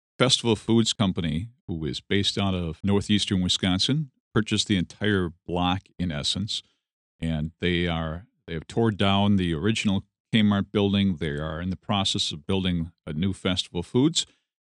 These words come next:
It'll be modeled much like their other southeastern Wisconsin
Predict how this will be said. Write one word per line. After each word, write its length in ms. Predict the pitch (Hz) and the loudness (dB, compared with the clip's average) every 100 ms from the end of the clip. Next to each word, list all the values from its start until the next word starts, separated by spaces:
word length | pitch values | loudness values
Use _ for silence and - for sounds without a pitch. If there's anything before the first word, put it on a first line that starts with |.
| _ | _
It'll 120 | - | -14
be 100 | - | -6
modeled 460 | 78 87 110 110 87 | -2 2 4 4 4
much 280 | 107 107 - | 4 4 2
like 220 | 104 101 | 0 0
their 200 | 98 90 | 0 0
other 240 | 98 104 90 | 2 2 2
southeastern 680 | - 107 98 104 - 101 | 2 0 2 0 2 2
Wisconsin 760 | 87 - 110 101 104 101 92 | 2 2 2 2 2 0 0